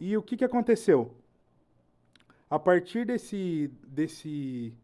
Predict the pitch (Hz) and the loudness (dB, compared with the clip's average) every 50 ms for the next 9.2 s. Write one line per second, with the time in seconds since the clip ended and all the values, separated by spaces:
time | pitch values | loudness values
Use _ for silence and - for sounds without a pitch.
0 | _ _ _ _ _ _ _ 127 143 143 - 170 147 - 170 180 202 196 214 185 | _ _ _ _ _ _ _ -4 -4 -2 -2 -6 0 4 6 6 6 6 4 4
1 | 185 165 147 147 165 202 214 202 165 175 175 - - - 180 202 190 - - 214 | 4 2 2 0 0 0 0 -2 -4 -6 -8 -8 -8 -6 -6 -6 -6 -2 -2 -2
2 | 208 - 240 269 302 285 - 226 190 202 196 - 185 185 180 - 240 277 294 - | 0 0 -2 -4 -2 -2 0 0 0 0 -2 -4 -10 -12 -4 -2 -2 -2 0 0
3 | 226 214 - 214 202 190 170 147 139 131 131 - - _ - - - - - _ | 0 0 0 -2 -2 0 0 -2 -2 -4 -6 -10 -14 _ -20 -20 -20 -20 -14 _
4 | 233 269 320 339 - - 254 240 - 240 220 220 214 202 - 196 190 196 208 226 | -2 2 2 2 2 2 -2 0 2 0 2 2 0 0 -2 -2 -2 0 0 0
5 | 220 - - 226 226 233 202 247 302 285 233 226 247 247 180 - - - _ _ | -2 0 -4 -2 -2 0 0 0 2 4 4 4 4 2 0 -4 -8 -18 _ _
6 | _ _ 139 143 151 175 180 - - 147 143 165 165 160 160 151 180 190 220 214 | _ _ -8 -6 -4 -4 -4 -4 -8 -4 -4 -2 -2 -2 -4 -4 -4 -4 -4 -4
7 | - - - 220 233 233 226 214 190 180 175 - - - 220 233 226 220 214 196 | -6 -10 -10 -10 -8 -8 -6 -8 -8 -8 -8 -10 -10 -12 -10 -10 -8 -10 -10 -10
8 | 180 170 - _ _ - - - 135 - 139 147 135 180 180 208 294 311 254 185 | -12 -14 -16 _ _ -20 -16 -12 -8 -4 -2 -2 0 0 0 2 2 2 2 2
9 | 170 151 143 135 | 2 2 2 0